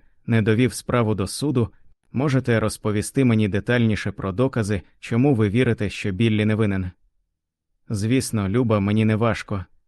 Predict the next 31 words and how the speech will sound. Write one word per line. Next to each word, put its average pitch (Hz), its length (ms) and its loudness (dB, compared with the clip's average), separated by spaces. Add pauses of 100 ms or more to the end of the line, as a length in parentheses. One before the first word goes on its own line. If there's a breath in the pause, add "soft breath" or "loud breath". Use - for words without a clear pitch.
(240)
відповіла 101 540 -2
Марія. 98 480 -4 (720)
«І 117 160 -2
скажу 117 400 0
вам 117 200 2
по 110 140 -4
секрету, 107 600 -6 (340)
я 117 180 -2
й 123 100 2
сама 117 380 0
думала, 101 340 0
що - 220 -6
Біллі 104 340 0
винен 104 380 0 (460)
перший 117 400 -2
рік 104 200 -4
чи 107 140 -6
два. 95 320 -4 (880)
Думала, 113 500 2
рано 113 240 2
чи 101 160 -6
пізно 113 340 0
він 101 140 0
скаже 104 420 -2
мені 98 220 -2
правду, 120 500 -2 (320 soft breath)
але 110 320 0
він 117 180 4
весь 101 200 0
час 117 240 -2
повторював: 104 680 -4